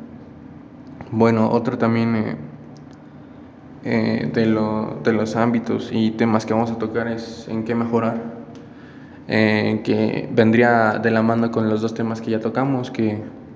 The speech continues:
pues, es en qué vas a mejorar y por qué lo vas a hacer. Entonces sería de, pues, no sé, am, por ejemplo, en el ámbito de, del podcast necesitamos un micrófono un poco mejor,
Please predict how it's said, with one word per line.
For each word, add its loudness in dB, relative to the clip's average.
pues, 2
es 0
en -2
qué 4
vas 4
a 2
mejorar 2
y 2
por -2
qué 4
lo 6
vas 2
a -8
hacer. -2
Entonces 0
sería 2
de, -4
pues, -4
no 0
sé, -2
am, -2
por 4
ejemplo, 0
en 0
el 2
ámbito 2
de, -2
del 0
podcast -2
necesitamos -2
un 2
micrófono 0
un -2
poco 0
mejor, 0